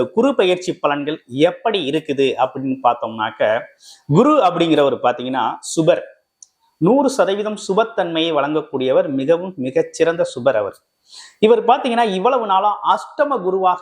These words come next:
இருந்து வந்த குரு பகவான் இப்ப பாக்கிய குருவாக ஒன்பதாம் இடத்துக்கு பெயர்ச்சி ஆகிறார். ரொம்ப அற்புதமான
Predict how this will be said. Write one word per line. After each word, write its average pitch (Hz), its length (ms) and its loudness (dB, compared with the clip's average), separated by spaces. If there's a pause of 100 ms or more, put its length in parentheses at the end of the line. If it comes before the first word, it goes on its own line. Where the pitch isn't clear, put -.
இருந்து 160 300 -6
வந்த 143 260 -2
குரு 135 220 0
பகவான் 147 400 -2 (240)
இப்ப 160 380 0 (600)
பாக்கிய 247 500 4
குருவாக 170 400 0 (160)
ஒன்பதாம் 208 480 -4
இடத்துக்கு 147 460 -6 (100)
பெயர்ச்சி 135 380 -2
ஆகிறார். 104 480 2 (960)
ரொம்ப 143 360 4
அற்புதமான 147 720 2